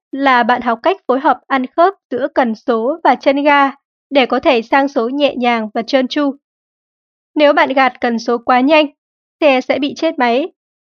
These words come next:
Nếu bạn nhấn chân ga quá mạnh, khi chưa nhả cần số, động cơ sẽ rồ lên, nhưng chiếc xe vẫn đứng yên. Đôi khi, chiếc xe lao đi, quay vòng rồi dừng lại trong khi chàng tài xế non tay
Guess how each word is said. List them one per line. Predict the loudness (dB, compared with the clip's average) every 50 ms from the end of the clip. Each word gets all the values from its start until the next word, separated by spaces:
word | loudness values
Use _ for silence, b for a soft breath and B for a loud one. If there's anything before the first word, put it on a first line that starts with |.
| _ _
Nếu | 0 4 4 4 4 4
bạn | 2 0 0 0 -2 -2
nhấn | -2 0 -2 0 -2 -4
chân | -2 0 0 0 2
ga | 2 2 2 2
quá | 0 0 -2 0 2
mạnh, | 2 2 2 0 -2 -6 _ _ _ _ _ _ _ -2
khi | -2 -2 -2
chưa | -2 -2
nhả | 0 2 2 2 0
cần | 0 -2 -4 -4 -4
số, | -2 -2 -2 -2 -2 -2 -4 -6 _ _ _ _ _ _ 0
động | 0 0 0 0
cơ | 2 4 4 4 4
sẽ | 4 0 -2 0
rồ | 2 2 2 4 4
lên, | 2 2 2 2 2 0 -4 _ _ _ _ _ _ _
nhưng | -6 -4 -2 -2 -2 -2 -2
chiếc | -4 -4 -6
xe | -2 -2 0 0 0
vẫn | -2 -4 -6 -4 -6
đứng | -6 -6
yên. | -4 0 0 0 0 0 -2 _ _ _ _ _ _ _ _ _ _ _ _ _ _ _ _ _ _ _
Đôi | -2 -2 -2
khi, | 0 -2 -2 0 0 0 -2 -6 _ _ _ _ _ _ _
chiếc | -4 -4 -2
xe | 0 0 2 2
lao | 4 4 4 2 2
đi, | 2 0 0 0 -2 -6 _ _ _ _ _ _ _ _ _ _
quay | _ 0 2 2 2
vòng | 2 2 0 0 0 -4 -6 -10 _
rồi | -2 0 0 0 0 -2
dừng | -4 -2 -2 0
lại | 0 0 -2 -4 -6 -12 _ _
trong | -4 -2 0 0 0
khi | -2 -2 -2 -2 -2 -2
chàng | -2 -2 -2 -2 -2
tài | -2 -4 -4 -4
xế | -4 -6 -4 -2
non | 0 0 0 0
tay | 0 2 2 2 2